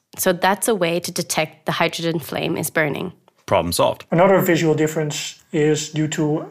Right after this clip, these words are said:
Speaker 3: uh, a very interesting phenomena that is called preferential diffusion. So if you look at the flames of a kitchen stove, for instance, you see a series of small blue conical flames with a rounded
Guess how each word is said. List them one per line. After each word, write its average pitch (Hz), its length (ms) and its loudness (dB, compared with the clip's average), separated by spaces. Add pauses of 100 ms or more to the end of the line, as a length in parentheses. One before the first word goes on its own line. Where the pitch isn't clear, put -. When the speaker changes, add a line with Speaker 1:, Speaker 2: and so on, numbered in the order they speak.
(120)
Speaker 3:
uh, 147 460 2
a 139 40 -2
very 160 300 4
interesting 170 380 0
phenomena 143 580 -4 (760)
that 147 160 0
is - 80 -6
called 147 320 -2
preferential 156 560 -4
diffusion. 160 640 -4 (1400)
So 190 160 2
if 190 160 2
you 170 80 4
look 202 260 4
at 165 380 0
the 151 40 -4
flames 180 280 4
of 156 100 4
a 156 60 -2
kitchen 180 320 -2
stove, - 300 -8 (180)
for - 180 -8
instance, - 420 -14 (200)
you 156 120 -2
see 202 520 2 (280)
a - 80 -2
series 185 380 4
of 151 100 4
small 185 520 6
blue 180 680 4
conical 160 360 0
flames 190 440 -10
with 147 200 2
a 147 100 4
rounded 156 580 4